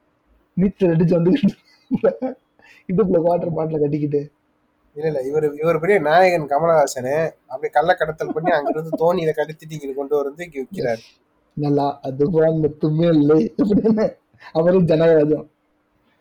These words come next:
Speaker 1: ரெண்டு பேரும் சேர்ந்து கடத்திட்டு வர்றாங்க. இதுல இன்ட்ரெஸ்டிங்கான விஷயம் என்னன்னா,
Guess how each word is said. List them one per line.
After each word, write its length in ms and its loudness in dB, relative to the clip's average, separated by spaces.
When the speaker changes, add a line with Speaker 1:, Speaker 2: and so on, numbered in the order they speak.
Speaker 1:
ரெண்டு 180 0
பேரும் 180 2
சேர்ந்து 260 2
கடத்திட்டு 440 0
வர்றாங்க. 260 -12
இதுல 180 4
இன்ட்ரெஸ்டிங்கான 540 0
விஷயம் 360 -2
என்னன்னா, 460 -6